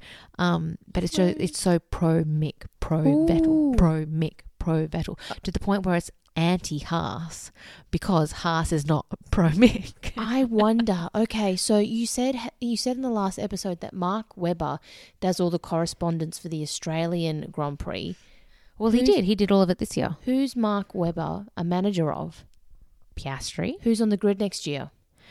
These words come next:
Speaker 1: Um, I've got one more thing.
Speaker 2: No, no, no, hold on.
Speaker 1: Piastri's on the grid.
Speaker 2: Yeah, so do you reckon that there'll be so much bias towards Piastri that they won't get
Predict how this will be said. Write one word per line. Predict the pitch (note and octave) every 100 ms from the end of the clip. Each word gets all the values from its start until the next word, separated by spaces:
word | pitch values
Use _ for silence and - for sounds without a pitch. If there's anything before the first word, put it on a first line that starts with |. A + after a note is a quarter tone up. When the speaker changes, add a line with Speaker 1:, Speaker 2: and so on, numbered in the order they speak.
| - - -
Speaker 1:
Um, | - F3
I've | E3+
got | F3 E3+
one | E3+
more | E3
thing. | E3 F3 E3
Speaker 2:
No, | D#4+
no, | D4+
no, | C4+
hold | C#4 C#4+
on. | C4
Speaker 1:
Piastri's | - E3 - D#3+
on | D#3
the |
grid. | D#3 E3 D3 -
Speaker 2:
Yeah, | C#4+ G#3
so | - A3+
do | G#3+
you | A3
reckon | A3 A#3+ - G#3 F3 G3 -
that | F#3 F3+ -
there'll | G3+ F#3 F#3
be | F3+
so | - F3+
much | F#3 -
bias | E3 D#3+ E3+ -
towards | - F3+ F3+ -
Piastri | - F3 - G3+
that | F#3
they | F3
won't | E3+ E3+ F3 -
get | E3+